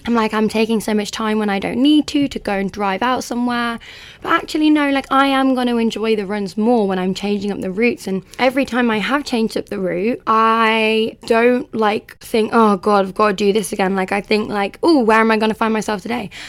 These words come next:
And I don't even plan my route. I just kinda run and, like, see where it takes me. And, you know, obviously you don't wanna get yourself into any dangerous situations, but if you know you're in, like, a park and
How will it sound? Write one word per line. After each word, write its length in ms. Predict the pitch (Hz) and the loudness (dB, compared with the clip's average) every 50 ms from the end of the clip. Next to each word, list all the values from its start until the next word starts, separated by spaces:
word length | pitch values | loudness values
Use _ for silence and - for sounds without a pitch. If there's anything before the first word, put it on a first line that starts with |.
| - - | -6 -2
And 100 | 254 254 | 2 4
I 60 | 262 | 4
don't 160 | 277 285 311 320 | 6 6 6 4
even 220 | 320 254 269 233 | 4 4 2 2
plan 240 | - - 247 262 254 | 2 4 4 4 4
my 80 | 220 | 4
route. 180 | 190 185 180 170 | 4 2 2 2
I 120 | 170 185 | 2 0
just 180 | 196 254 254 - | 0 -2 -4 -4
kinda 240 | - 226 214 202 185 | -4 -2 -2 -2 0
run 340 | 180 190 202 196 185 180 185 | 2 4 4 4 2 0 -2
and, 160 | 180 175 180 | -2 -2 -2
like, 320 | 180 175 175 180 - - - | 0 0 0 -2 -4 -8 -14
see 300 | - - - 214 214 214 | -6 -2 2 2 4 4
where 180 | 202 190 185 | 6 6 6
it 120 | 185 180 - | 4 2 0
takes 320 | - 196 196 196 - - | -2 -2 -2 -4 -4 -4
me. 160 | 190 185 180 | -4 -2 -2
And, 240 | 175 175 180 185 185 - - | -2 -2 -4 -4 -6 -4 -2
you 120 | 233 240 | 0 2
know, 120 | 214 185 | 2 2
obviously 260 | 196 226 247 - - 226 | 2 0 -2 -2 -2 -2
you 40 | 208 | -2
don't 80 | 190 | -2
wanna 120 | 190 196 190 | -2 -4 -4
get 120 | 190 180 | -4 -4
yourself 240 | 165 - 190 185 185 | -4 -4 -6 -4 -4
into 200 | 190 185 175 - | -2 -2 -2 -2
any 220 | - 190 185 180 - - - - - - | -4 -4 -4 -6 -8 -10 -16 -20 -8 -2
dangerous 340 | - 285 302 285 269 269 - | 2 4 4 4 4 2 2
situations, 580 | - 220 - - 233 233 233 202 214 202 190 | 0 0 2 4 4 4 4 2 0 -4 -6
but 140 | - - 220 | -4 -4 -4
if 80 | - - | 0 0
you 80 | 294 | 2
know 80 | 294 294 | 2 4
you're 180 | 285 277 262 233 | 4 2 2 2
in, 80 | 233 | 0
like, 160 | 220 202 196 | 0 -2 -4
a 60 | - 190 | -6 -8
park 500 | - - - 190 185 190 190 185 185 - | -10 -6 -2 0 2 2 0 0 -4 -4
and 200 | 180 175 180 | -4 -6 -6